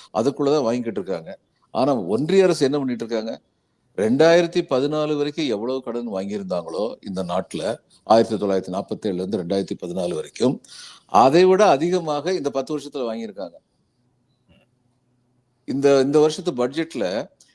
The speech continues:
இருபத்தி நாலு விழு-, வருமானம் எங்க இருந்து வருது? ஒரு, ஒவ்வொரு ரூபாய்க்கும் ப-, பதினேழு, இது, அ, பதினெட்டு percent இன்கம் டேக்ஸ்ல இருந்து வருது,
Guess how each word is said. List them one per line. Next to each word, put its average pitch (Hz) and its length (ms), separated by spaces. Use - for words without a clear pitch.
இருபத்தி 185 500
நாலு 147 320
விழு-, 135 80
வருமானம் 160 420
எங்க 139 180
இருந்து 143 180
வருது? 123 260
ஒரு, 110 140
ஒவ்வொரு 127 360
ரூபாய்க்கும் 120 480
ப-, 131 300
பதினேழு, 135 340
இது, 120 360
அ, 120 140
பதினெட்டு 135 320
percent 120 280
இன்கம் 110 340
டேக்ஸ்ல 98 160
இருந்து 90 300
வருது, 92 260